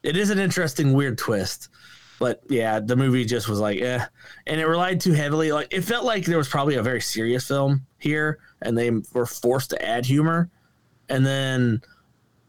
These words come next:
they, we know they changed the ending to make sure that Morgan Freeman's character survived. But, like,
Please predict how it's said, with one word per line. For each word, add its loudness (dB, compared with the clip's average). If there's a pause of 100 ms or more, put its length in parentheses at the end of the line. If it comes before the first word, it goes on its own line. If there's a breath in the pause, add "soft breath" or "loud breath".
(220)
they, 0
we 2
know 4
they 2
changed 0
the 0
ending 0 (520)
to 0
make -2
sure -2
that 0
Morgan 0
Freeman's -2
character -4
survived. -2
But, 0
like, 0